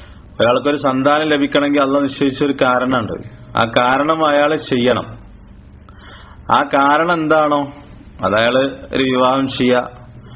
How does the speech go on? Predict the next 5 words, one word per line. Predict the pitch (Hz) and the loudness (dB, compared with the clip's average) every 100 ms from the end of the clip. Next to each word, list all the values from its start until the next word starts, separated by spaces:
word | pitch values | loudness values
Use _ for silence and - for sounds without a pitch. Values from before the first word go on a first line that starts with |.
| - - - 117 | -20 -20 -8 -2
ഇണ | 117 | 0
ചേരുക | 127 123 120 120 123 120 - - - - - - - | 0 0 0 2 2 0 -4 -16 -20 -20 -20 -10 -4
എന്നുള്ളതാണ്. | 120 120 113 95 80 - - - - - - - | 0 0 0 0 -4 -8 -16 -20 -20 -20 -20 -20
അപ്പൊ | - | -4
ആ | 117 | 0